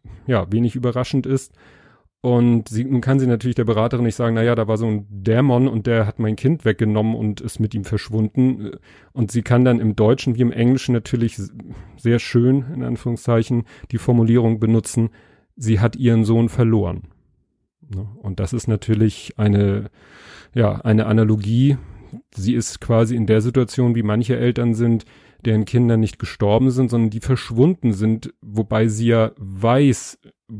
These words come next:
in Anführungszeichen weiß, wo er ist. Also natürlich nicht, der Linoche sagt, "Ja, ich werd ihn aufziehen und er wird mein Sohn sein und er wird mein Erbe antreten." Irgendwie sowas möchte man sich ja gar nicht so richtig ausmalen. Ähm,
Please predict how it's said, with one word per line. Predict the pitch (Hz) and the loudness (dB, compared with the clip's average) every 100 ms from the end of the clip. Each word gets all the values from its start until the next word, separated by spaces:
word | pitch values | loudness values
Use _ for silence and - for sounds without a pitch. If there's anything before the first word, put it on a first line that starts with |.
| 90 - - | -18 -20 -6
in | 117 | -4
Anführungszeichen | 120 120 120 110 104 95 101 | 0 0 0 -2 -2 -4 -2
weiß, | 98 110 117 110 | 0 0 0 2
wo | 113 | 2
er | 110 | 2
ist. | 139 139 - | 0 0 -4
Also | 101 98 - | -6 -6 -8
natürlich | - - 110 104 | -12 -4 -2 0
nicht, | 123 | 0
der | 104 | 0
Linoche | 104 101 107 | 0 0 -2
sagt, | - 107 | -4 -4
"Ja, | 110 113 | 0 0
ich | 101 | 0
werd | 107 95 | -2 -4
ihn | 107 | -2
aufziehen | 107 113 - 120 117 | 0 -2 -2 -2 -2
und | 113 104 | -2 -4
er | 101 | -4
wird | 104 104 | -4 -2
mein | 107 117 | 2 2
Sohn | 117 120 | 4 2
sein | 113 113 113 | 2 0 0
und | 110 101 | 0 -4
er | 104 | -4
wird | 107 - - - - - | -6 -8 -20 -20 -14 -2
mein | 107 113 | 0 2
Erbe | 113 107 120 | 4 4 2
antreten." | 117 - 123 120 123 | 0 -2 0 2 2
Irgendwie | 113 117 107 107 | 0 0 0 0
sowas | 98 120 120 | 2 2 2
möchte | 113 104 110 | 0 -2 -2
man | 110 101 | -2 -2
sich | 110 | -2
ja | 104 | -2
gar | 104 | 0
nicht | 107 | -2
so | - | -2
richtig | 104 101 - | -4 -6 -2
ausmalen. | 104 147 104 95 107 143 _ _ - - - _ _ - | 0 0 0 -4 -2 -4 _ _ -20 -20 -20 _ _ 0
Ähm, | 123 117 117 | 4 4 2